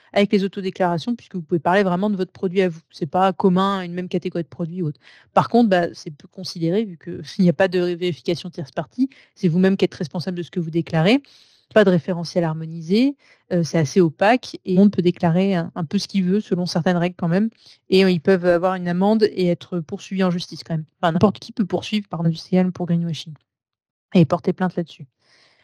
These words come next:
Écoprofil, donc c'est la grande fiche que je viens de vous montrer là sur les moteurs. C'est bien parce que c'est, c'est vraiment exhaustif pour le coup. Vous faites une A C V, en fait, une A C V d'un, d'un produit. Donc, vous avez tous les résultats.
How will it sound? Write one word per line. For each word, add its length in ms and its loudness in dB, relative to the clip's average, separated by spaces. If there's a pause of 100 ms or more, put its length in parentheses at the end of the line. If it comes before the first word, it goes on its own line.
(140)
Écoprofil, 640 4
donc 160 2
c'est 120 0
la 120 4
grande 220 -4
fiche 180 -6
que 80 -6
je 60 -2
viens 100 -2
de 80 -4
vous 80 -8
montrer 380 0
là 100 4
sur 220 -4
les 320 0
moteurs. 460 0 (800)
C'est 60 6
bien 280 2
parce 240 -8
que 100 -8
c'est, 520 -4
c'est 240 -10
vraiment 220 2
exhaustif 400 0
pour 140 0
le 80 2
coup. 160 -6
Vous 100 -6
faites 180 2
une 120 -2
A 80 2
C 160 -2
V, 140 -4
en 80 -4
fait, 260 -10
une 100 -12
A 80 -6
C 160 -4
V 120 -2
d'un, 340 0
d'un 160 0
produit. 480 -6
Donc, 100 -4
vous 160 -8
avez 120 -2
tous 140 -4
les 120 6
résultats. 460 0